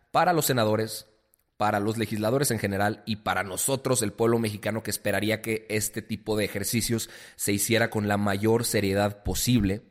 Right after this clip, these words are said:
porque resulta que el día de ayer, durante la comparecencia, ya existía un dictamen en el que se decía que se había escuchado a los comparecientes y que se aprobaba a los doce candidatos. O sea, antes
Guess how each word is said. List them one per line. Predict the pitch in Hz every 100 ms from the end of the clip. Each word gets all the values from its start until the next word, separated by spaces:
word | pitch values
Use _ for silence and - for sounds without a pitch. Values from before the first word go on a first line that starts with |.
| - - - -
porque | 135 131 131
resulta | 131 135 - 196 175 131 120 - _ _ _
que | 127
el | 120
día | 147 170
de | 175
ayer, | 143 127 120
durante | 117 113 107
la | 101
comparecencia, | 98 98 101 - 127 117 101 90 - _ - - -
ya | 131 151 180
existía | - - 151 - - 170 156
un | 147 151
dictamen | 147 - - 135 107 107 - -
en | 104
el | 101
que | 104
se | - 98
decía | 98 98 101 113 - - - -
que | 113
se | -
había | 107
escuchado | 160 - 170 135 104 - - - _ _ -
a |
los | 92 -
comparecientes | 92 87 87 98 95 98 - - _ _ -
y | 110
que | 104
se | -
aprobaba | 101 - 98 104 120 92 - - _ - _
a | 92
los | 90 95 95
doce | 98 -
candidatos. | - 92 87 92 92 - - - - -
O |
sea, | - -
antes | - 185 185 220 -